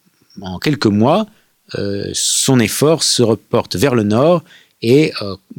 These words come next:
contre la Suède, qui occupe les rives de la Baltique et qui donc, qui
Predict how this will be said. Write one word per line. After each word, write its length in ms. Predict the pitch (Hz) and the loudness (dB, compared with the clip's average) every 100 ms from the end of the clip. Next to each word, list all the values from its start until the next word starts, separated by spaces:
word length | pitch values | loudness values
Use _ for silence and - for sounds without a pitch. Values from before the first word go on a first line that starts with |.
| 110 _ | -16 _
contre 720 | - 131 127 - - 95 92 90 | -2 2 2 -2 -6 -4 -4 -4
la 100 | - | -2
Suède, 460 | - 180 196 110 - _ _ _ _ | 2 2 4 0 -2 _ _ _ _
qui 220 | - 123 | -2 2
occupe 300 | 113 - - | 2 2 -2
les 80 | - | 0
rives 260 | 90 104 101 | -2 -2 -2
de 100 | 92 | -4
la 80 | 85 | -4
Baltique 360 | 85 - 151 | -6 0 -2
et 60 | 90 | -2
qui 140 | - | -4
donc, 240 | 101 127 113 | 0 0 -2
qui 200 | 98 | -8